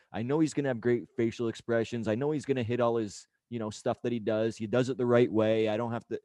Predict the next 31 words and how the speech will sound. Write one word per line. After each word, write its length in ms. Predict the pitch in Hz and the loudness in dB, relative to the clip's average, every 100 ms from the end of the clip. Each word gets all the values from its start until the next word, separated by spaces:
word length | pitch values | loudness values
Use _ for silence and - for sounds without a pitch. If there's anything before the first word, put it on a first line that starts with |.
| _ _ | _ _
you, 160 | - 139 | -12 -8
you 140 | 156 190 | -2 -2
just 140 | 196 | 0
don't 100 | 180 | 0
have 120 | 160 - | -2 -4
to 80 | |
worry 400 | 117 120 127 123 | -4 -2 -2 -2
when 400 | 107 107 104 98 - _ _ _ _ _ _ | -4 -6 -6 -10 -14 _ _ _ _ _ _
Willie's 440 | 107 120 127 123 123 | -10 -2 0 0 -4
in 60 | |
the 80 | 113 | -8
ring. 160 | 113 107 | -6 -6
And 80 | |
that's 140 | 160 202 | -6 -8
probably 300 | 247 240 190 | -8 -6 -4
why, 200 | 180 185 | -2 -2
like, 260 | 170 160 - _ _ _ _ - | -2 -4 -6 _ _ _ _ -12
you 100 | 170 | -6
know, 220 | 143 165 | -6 -4
like, 160 | 123 | 0
after 320 | 127 131 139 131 | 0 2 0 0
a 120 | 110 | -2
short 320 | - 143 135 | 2 2 2
time 280 | 123 147 160 | -4 -4 -6
with 100 | 117 | -8
the 80 | 101 | -6
company, 420 | 151 110 110 113 | -6 -6 -6 -6
they 140 | 110 | -6
put 180 | 104 123 | -6 -6
him 180 | 123 120 | -6 -8
as 320 | 117 104 - | -10 -12 -20